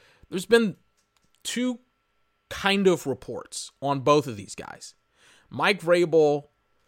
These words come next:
the word out on the street on him, the Tennessee Titans head coach, is that his job is safe,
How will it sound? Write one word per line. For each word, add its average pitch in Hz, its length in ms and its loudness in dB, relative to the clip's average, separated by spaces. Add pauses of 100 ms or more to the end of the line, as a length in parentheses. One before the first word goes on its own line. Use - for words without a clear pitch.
(600)
the 139 140 -4
word 175 300 2
out 190 160 6
on 175 100 -2
the 151 80 -2
street 165 460 -6
on 127 280 -8
him, - 520 -6 (1160)
the 135 260 -4
Tennessee 185 360 -6
Titans 160 420 -4
head 127 160 -8
coach, - 460 -18 (960)
is 139 140 -6
that 135 160 -6
his 143 140 -4
job 147 280 2
is 143 80 -2
safe, 127 480 -4